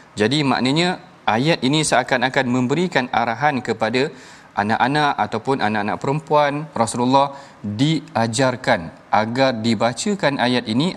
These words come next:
atau diperintahkan kepada para isteri Nabi dan juga wanita-wanita yang beriman supaya mereka melabuhkan ataupun menutup pakaian mereka,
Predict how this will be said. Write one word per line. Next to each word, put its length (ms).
atau 200
diperintahkan 760
kepada 240
para 180
isteri 180
Nabi 200
dan 180
juga 180
wanita-wanita 720
yang 160
beriman 380
supaya 360
mereka 360
melabuhkan 720
ataupun 320
menutup 460
pakaian 500
mereka, 360